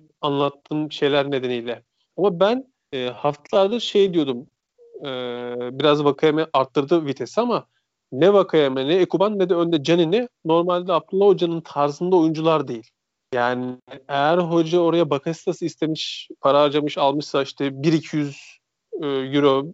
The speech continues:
e, bir milyon iki yüz milyon euro, e, iki yüz bin euro, e, yıllık maaşı olacak bir adamdan bahsediyoruz ki senin hani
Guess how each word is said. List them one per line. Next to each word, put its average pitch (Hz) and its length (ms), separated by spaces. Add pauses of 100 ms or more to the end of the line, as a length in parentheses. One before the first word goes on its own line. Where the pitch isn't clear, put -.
(180)
e, 131 340
bir 143 80
milyon 143 260
iki 139 160
yüz 143 120
milyon 151 460
euro, 175 220
e, 139 220
iki 147 180
yüz 151 120
bin 165 160
euro, 165 260 (380)
e, 131 60
yıllık 156 320
maaşı 156 260
olacak 143 260
bir 147 60
adamdan 139 400
bahsediyoruz 135 580
ki 190 140
senin 160 320
hani 156 380